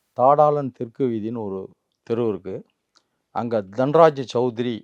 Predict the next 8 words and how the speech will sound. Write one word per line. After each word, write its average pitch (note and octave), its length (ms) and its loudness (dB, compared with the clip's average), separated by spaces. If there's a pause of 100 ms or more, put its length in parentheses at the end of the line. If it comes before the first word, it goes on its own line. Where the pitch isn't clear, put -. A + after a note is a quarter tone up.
(120)
அப்படிங்கிற A#2 560 -6
ஒரு G#2 140 -4
வடநாட்டவர் A2 760 -4 (640)
கடந்த B2 360 -2
முப்பது A#2 380 -2
ஆண்டுகளாக A2+ 600 -4
வசித்து G#2 380 -8
வருகிறார். E2 420 -12